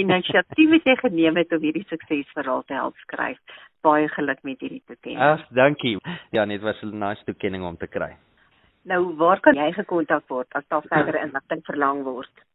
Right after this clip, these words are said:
Speaker 2: By alle restaurante behoort jy dit nou al te kry, as wyn by die glas, by die bottel. Jy kan dit in Klein Willem se Tops is seker die grootste kliënt, dan Veldskoen Draai, alle plekke wat op Klein Willem enige wyn verspreiding hou dit aan.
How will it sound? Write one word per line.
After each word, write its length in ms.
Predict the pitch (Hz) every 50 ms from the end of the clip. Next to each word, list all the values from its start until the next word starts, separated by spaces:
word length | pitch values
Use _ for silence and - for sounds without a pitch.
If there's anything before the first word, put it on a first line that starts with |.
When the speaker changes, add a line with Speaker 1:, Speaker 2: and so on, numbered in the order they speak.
| _ _
Speaker 2:
By 220 | 131 131 143 147 139 123
alle 160 | 160 180 190 185
restaurante 720 | 160 147 143 - - - 143 127 117 120 127 127 156 147
behoort 320 | 135 139 131 131 131 120
jy 80 | - 139 120
dit 100 | 127 117 -
nou 100 | 120 117
al 60 | 117 113
te 140 | - 123 107 - -
kry, 300 | 139 131 131 131 127 110
as 140 | 98 98 92
wyn 300 | 95 104 110 110 110 110
by 80 | 101 98
die 100 | 87 - -
glas, 300 | - - 151 147 131 - - -
by 80 | - 90
die 80 | 98 98
bottel. 460 | 92 117 131 131 - - 139 135 131
Jy 140 | 113 107 95 92
kan 160 | - 113 107
dit 140 | 110 98 107
in 80 | 104 92
Klein 240 | - 110 107 101 101 98
Willem 380 | 101 113 117 117 117 117 113 107 98 _ _ - -
se 320 | - 113 104 104 101 98 - _ _ - -
Tops 240 | 175 151 - - - 143
is 80 | 127 -
seker 240 | - 131 - - 131
die 140 | 123 117 -
grootste 400 | - 139 139 135 - - 139 123
kliënt, 480 | - - 127 117 117 123 123 123 120 110 _ _ _ - - - - -
dan 300 | - 110 110 110 107 95 - -
Veldskoen 540 | 156 143 139 135 - - - 143 131 123
Draai, 320 | 117 120 120 123 123 120 107
alle 300 | - 120 120 120 120 120 110 _ _ _ -
plekke 300 | - 135 117 - - 131 110 104
wat 160 | 107 101 95 -
op 160 | 135 120 -
Klein 240 | - 135 120 113 107
Willem 380 | 113 117 123 123 120 113 107 -
enige 460 | 120 117 120 120 117 - - 113 107 101 - _ _ -
wyn 320 | - 107 110 113 117 117 117 117 113 107 101 87 _ _
verspreiding 600 | - 113 - - - 127 120 117 113 113 117 110 107
hou 140 | 101 104 104
dit 160 | 107 101 - -
aan. 380 | 117 113 110 107 104 101 92